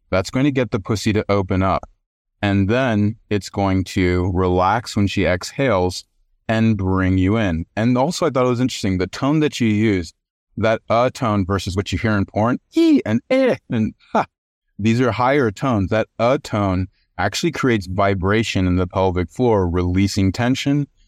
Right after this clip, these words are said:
but also creating added stimulation. And as a guy, when you use that uh sound, it's also going to give more pleasure to the other person. So if you can get her to start pushing out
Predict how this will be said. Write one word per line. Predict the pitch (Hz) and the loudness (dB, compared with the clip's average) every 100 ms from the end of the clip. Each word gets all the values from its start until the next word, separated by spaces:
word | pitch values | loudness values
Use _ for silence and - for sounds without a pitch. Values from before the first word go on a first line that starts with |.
| _ - | _ -2
but | 110 | 0
also | 110 104 110 | 0 0 -4
creating | - 104 101 104 - | -2 0 2 0 -2
added | 87 95 95 | -2 0 -2
stimulation. | 90 - 101 95 90 101 98 71 64 80 _ _ - | -4 -4 0 2 2 0 -2 -4 -6 -12 _ _ -4
And | 110 | -2
as | 107 | 0
a | 101 | -2
guy, | 87 110 139 95 92 | 0 0 2 2 0
when | 92 95 | 0 0
you | 92 | 0
use | 92 92 107 147 143 | 0 0 2 2 0
that | 110 95 - | 0 -2 0
uh | 95 90 | 0 0
sound, | - 117 127 87 87 - _ _ 110 | 0 -2 0 0 -2 -6 _ _ -4
it's | 107 | 0
also | 117 117 - 117 | 0 0 0 -2
going | 98 98 98 | 0 0 0
to | 87 - 92 87 92 - 98 | -2 -2 0 0 -4 -8 -4
give | 98 113 104 | 0 0 2
more | 104 98 | 2 2
pleasure | 90 101 95 92 | -2 -2 0 -2
to | 87 90 | -2 0
the | 90 | 0
other | 87 85 | 0 -2
person. | - 101 - 67 60 _ _ _ | 0 -2 0 -4 -6 _ _ _
So | - 110 101 92 - _ _ | -4 0 0 -2 -6 _ _
if | 101 | -2
you | 98 | -2
can | 95 101 | 0 0
get | 95 151 156 | 2 0 0
her | 147 139 | -2 0
to | 120 | 0
start | - - 101 95 - | -4 -2 0 -2 -6
pushing | - 123 - 156 | -4 -2 0 2
out | 127 120 - | 2 0 -2